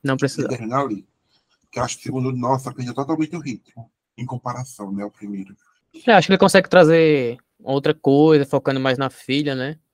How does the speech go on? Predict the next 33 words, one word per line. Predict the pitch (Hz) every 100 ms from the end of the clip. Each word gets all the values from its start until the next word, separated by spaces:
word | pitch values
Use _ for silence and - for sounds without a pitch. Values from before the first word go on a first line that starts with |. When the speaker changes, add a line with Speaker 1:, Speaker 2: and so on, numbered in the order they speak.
| -
Speaker 1:
Acho | 127 -
que |
tem | 143
o | 131
seu | 143
próprio | 131 117 117 131
ali, | 123
charme | 123 - 120 131
no | 131
segundo, | 127 135 117 127 131
mas | 131 131 131 - - - _ _
primeiro | 135 113 110 120 123 120 - _ _ -
é | 127
em | 120
outro | 117 131
nível. | 110 104 120 _ _ _
Speaker 2:
Saindo | _ - 131 127 117
spin-off | - 143 143 120 123 123 - -
pra | 123 127
uma | 117 110
continuação, | 110 107 107 110 117 - 113 120 135 - _ _ _ -
Deadpool | 98 135 147 139 139
três | 135 110 104 110 -
tá | - 113
previsto | 120 107 110 107 110
para | - 110 107
estrear | 107 110 110 104 101 95 _ _ -
em | 117 98 - _ _
vinte | - 156 185
e |
seis | - 139 131
de | 135
julho. | 107 107 107 110 156